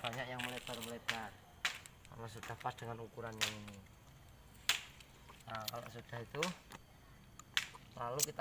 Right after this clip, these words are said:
pasang lagi. Nah, kira-kira yang di sini sudah agak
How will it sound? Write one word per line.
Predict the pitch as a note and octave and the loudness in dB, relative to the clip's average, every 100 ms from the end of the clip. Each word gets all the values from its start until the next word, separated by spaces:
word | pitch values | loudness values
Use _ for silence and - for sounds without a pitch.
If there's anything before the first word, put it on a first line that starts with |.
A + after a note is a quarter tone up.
| B2+ | 2
pasang | B2+ C3 B2 | 0 -2 -2
lagi. | A#2 - B2 A#2+ G#2 - - - - - - - - - - - - - - - - - - - - - - - - - - - - - | -4 -4 -6 -4 -6 -6 -6 -6 -6 -6 -6 -14 -14 -14 -14 -14 -14 -14 -14 -14 -12 -12 -10 -8 -8 -6 -6 -6 -8 -4 -4 -4 -14 -12
Nah, | - A2 | -10 -8
kira-kira | A#2 A#2 A#2 B2+ | -4 -2 0 0
yang | B2+ | 0
di | A2 | -4
sini | - A#2 A#2 | -6 -4 -4
sudah | A2+ - A2+ | -4 -4 -2
agak | - | -2